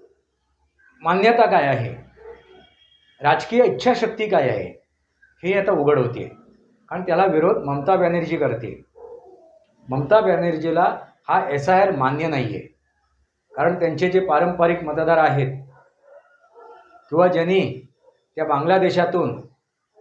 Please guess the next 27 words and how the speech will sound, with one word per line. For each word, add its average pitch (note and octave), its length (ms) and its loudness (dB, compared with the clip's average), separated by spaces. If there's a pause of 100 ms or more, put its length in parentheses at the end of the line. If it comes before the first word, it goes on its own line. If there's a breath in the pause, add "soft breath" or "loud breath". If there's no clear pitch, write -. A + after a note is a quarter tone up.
(840)
त्या D#3 80 0
बांगलादेशी F3 600 2
मु-, F#3 360 -6
मतदारांना F3+ 580 2
बोलवलं E3 420 0
आहे, A#2 180 -4 (760)
त्या E3+ 120 -4
रोहिंग्या F#3+ 440 2
मतदारांना F#3+ 520 0
बोलवलं F3+ 340 0
आहे, D#3 100 2
त्या E3+ 100 -2
पाकिस्तानी G3 580 0
मतदारांना F#3+ 580 2
बोलवलं F3+ 360 0
आहे, D3+ 100 0
आमंत्रित E3+ 340 -2
केलं F3+ 240 0
आहे - 300 -2 (760)
आणि D#3 160 -6
तिथे F3+ 600 -2 (480)
पश्चिम G3 360 0
बंगालमध्ये E3+ 720 2 (640)
त्यांची D#3+ 300 -8
सोय A#3 260 6
केलेली D3+ 380 0
आहे, - 240 -16